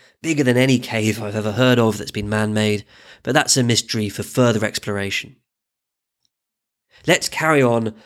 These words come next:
up to the top of the hill. Up there, you'll find a pool you can wash yourself clean in. And once you're kind of clean and pure,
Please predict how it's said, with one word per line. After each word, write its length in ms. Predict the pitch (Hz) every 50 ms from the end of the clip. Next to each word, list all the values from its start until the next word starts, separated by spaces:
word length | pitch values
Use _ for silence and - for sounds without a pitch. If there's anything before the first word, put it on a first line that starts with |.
| - - -
up 220 | - 156 156 - -
to 80 | -
the 100 | 127 127
top 220 | 127 - 127 117 -
of 100 | 110 101
the 60 | 110
hill. 280 | - - 110 98 90 - _ _ _ _ _ _ _ _ _ _ _ _ _ _ _ _ _ _ _ _ _ _ _ _ _ _ _ _ _ _ _ _ _ _ _ _
Up 220 | - 196 208 208 -
there, 540 | - 147 123 107 104 104 107 143 151 - _ _ _ _ _ _ _ _ _ _ -
you'll 100 | 143 143
find 240 | 143 - 190 180
a 40 | 175
pool 460 | 170 - - 247 254 180 127 110 - -
you 80 | - 131
can 180 | - 135 127
wash 200 | 123 160 170 -
yourself 340 | 165 135 - - 147 131 135
clean 220 | - - 131 117 104
in. 200 | 98 98 - _ _ _ _ _ _ _ _ _ _ _ _ _ _ _ _ _ - - - -
And 100 | 180 196
once 240 | 247 233 - -
you're 80 | - 196
kind 80 | - 156
of 80 | 131
clean 300 | - - 190 196 190 180
and 140 | 165 151 139
pure, 460 | - - 185 170 165 160 160 160 143